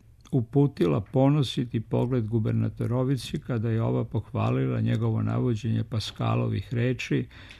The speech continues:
koje je on inače već pomenuo i povodom kojih mu se prijateljica prvobitno narugala.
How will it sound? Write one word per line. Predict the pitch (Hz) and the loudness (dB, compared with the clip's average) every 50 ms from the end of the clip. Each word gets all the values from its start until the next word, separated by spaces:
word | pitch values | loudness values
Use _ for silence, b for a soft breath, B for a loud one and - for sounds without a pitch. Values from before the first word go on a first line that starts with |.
| B B B - | B B B -6
koje | - - 139 135 135 131 | 2 4 6 6 8 8
je | 135 139 | 8 8
on | 143 139 123 | 8 8 8
inače | 120 123 131 139 131 113 - - - | 6 6 6 6 4 4 0 -2 0
već | 120 120 117 - | 0 2 0 0
pomenuo | - - 120 113 117 120 123 127 131 143 147 135 | -2 -2 2 2 2 4 2 2 2 2 2 2
i | 123 113 | 2 0
povodom | - - 120 117 123 123 117 120 117 113 | 0 0 0 2 2 2 2 2 0 0
kojih | - - 127 131 127 113 123 | 0 0 2 2 2 2 2
mu | 127 120 | 0 0
se | - - 123 107 | 0 -2 -4 -4
prijateljica | - 123 123 120 117 - 123 120 120 123 113 - - 117 | -2 -2 -2 -2 -2 -2 -2 0 0 0 -2 -2 -6 -6
prvobitno | 101 - 123 120 117 113 104 104 113 110 - - 117 | -4 -4 -4 -2 -2 -2 -2 -4 -4 -6 -4 -4 -2
narugala. | 110 107 110 110 107 104 101 95 101 98 98 101 | -2 -2 -2 -2 -2 -2 -4 -4 -6 -10 -10 -12